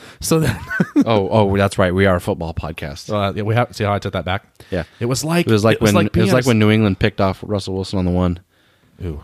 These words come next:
Speaker 2: ouch. <laughs> Well done.
Speaker 1: Just applause.
Speaker 2: Wow. Uh, but that's what it was like. It
Speaker 1: Yeah.
Speaker 2: was, everyone started cheering, and you could see everyone, uh, you can't, obviously we're on microphones, but you can't see, but everyone just leaned forward in the chairs.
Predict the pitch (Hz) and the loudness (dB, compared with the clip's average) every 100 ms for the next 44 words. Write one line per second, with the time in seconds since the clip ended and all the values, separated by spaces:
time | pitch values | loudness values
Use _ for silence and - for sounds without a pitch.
0 | _ _ _ _ 85 78 - _ _ _ | _ _ _ _ -12 -12 -14 _ _ _
1 | _ _ _ _ - _ _ - - 233 | _ _ _ _ -20 _ _ -16 -2 -2
2 | - 403 - 220 - - 185 233 - - | 0 -6 -4 -4 -2 -2 -4 -4 -2 -2
3 | - 156 - 175 - - _ 113 95 92 | -2 -6 -4 -4 -6 -20 _ -4 -2 -2
4 | 85 - - - 127 - 117 104 95 78 | -4 -6 -20 -8 -6 -2 -2 0 -4 -4
5 | 78 - - - - - - - - _ | -12 -18 -12 -8 -8 -10 -12 -14 -20 _
6 | _ - 110 107 107 - 104 127 - 151 | _ -4 0 2 2 0 -4 -6 -4 -4
7 | 147 104 85 - 101 98 - - - 107 | -4 -6 -6 -4 -2 -2 -4 -10 -4 0
8 | 123 117 117 101 - 104 95 95 95 95 | 2 2 0 0 -2 -2 0 0 -2 -6
9 | _ _ _ _ 101 101 107 101 - 117 | _ _ _ _ -4 -2 -2 -4 -2 -4
10 | 113 107 113 120 127 131 - - 90 98 | -2 2 4 4 4 0 -4 -6 -4 -4
11 | 104 101 _ - 113 131 104 107 98 - | -2 -4 _ -2 -2 0 -4 -2 -2 -4
12 | _ - - 82 76 85 101 - 73 76 | _ -16 -6 -6 -2 -2 -2 -4 -8 -10
13 | - 87 95 - 95 76 _ - 107 156 | -12 -4 -4 -2 -4 -4 _ -8 -2 0
14 | 135 110 98 98 - 95 90 80 - 80 | 0 -2 0 0 2 0 2 -2 -4 -8
15 | - | -10